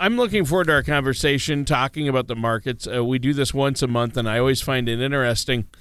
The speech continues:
And it's hard to believe that, you know, we're over two-thirds of the way through twenty nineteen. Seventy-five percent of the year is gone. It's just flying by.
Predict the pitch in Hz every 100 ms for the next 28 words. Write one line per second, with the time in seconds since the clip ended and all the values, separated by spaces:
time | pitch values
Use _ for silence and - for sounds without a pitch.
0 | - - - 151 156 - 180 233 196 160
1 | 185 190 156 76 123 147 139 123 123 113
2 | 123 190 247 160 123 110 - 170 - 170
3 | 156 135 120 127 117 - 156 156 - 151
4 | 139 123 117 - 156 147 92 - 151 160
5 | 160 - 147 143 139 - 147 131 127 139
6 | 117 110 131 120 92 - 107 - 131 123
7 | 120 113 123 127 113